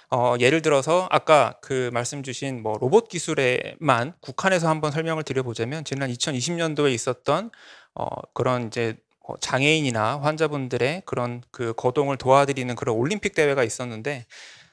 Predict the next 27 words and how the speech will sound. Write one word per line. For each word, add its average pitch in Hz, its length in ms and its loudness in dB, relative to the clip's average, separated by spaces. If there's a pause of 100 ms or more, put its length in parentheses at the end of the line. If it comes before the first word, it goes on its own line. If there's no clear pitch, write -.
사실 170 240 -2
모두 147 260 0
다 147 300 6
뭐 127 180 -2
일본이나 156 760 2
아니면 135 420 -8
미국에서 143 640 -2
당연히 143 300 -4
일 139 100 -10
등을 147 240 -8
하겠지라고 135 560 -6
생각을 135 320 -10
했지만 139 420 -10
이제 127 200 -12
뚜껑을 147 380 -6
열어보면 123 680 -4
결국에는 131 480 -2
우리나라 135 420 -2
기술이 127 520 -8
이제 113 140 -12
전 120 220 -10
세계 127 160 -8
일 143 80 -8
등을 143 260 -8
차지하는 139 500 -6
뭐 110 100 -8
그런, 127 340 -6